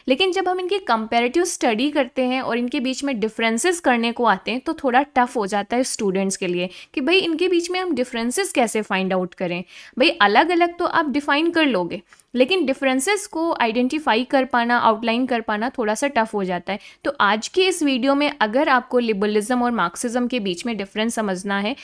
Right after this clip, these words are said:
तो आज की ये वीडियो आपके लिए है और इसे लास्ट तक ज़रूर देखना। आपको, आ, लिबरलिज्म और मार्क्सिज्म के बीच का जो डिफरेंस है, वो ज़रूर समझ में आ जाएगा।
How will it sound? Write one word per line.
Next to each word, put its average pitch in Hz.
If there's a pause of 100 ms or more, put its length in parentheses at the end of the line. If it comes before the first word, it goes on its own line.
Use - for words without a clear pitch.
(180)
तो -
आज 220
की 330
ये 320
वीडियो 247
आपके 214
लिए 214
है 233
और 233
इसे 254
लास्ट 214
तक 254
ज़रूर 202
देखना। 262 (260)
आपको, 294
आ, 220 (360)
लिबरलिज्म 330
और 370
मार्क्सिज्म 277
के 285
बीच 214
का 254
जो 247
डिफरेंस 240
है, 311
वो 269
ज़रूर 226
समझ 196
में 202
आ 185
जाएगा। 175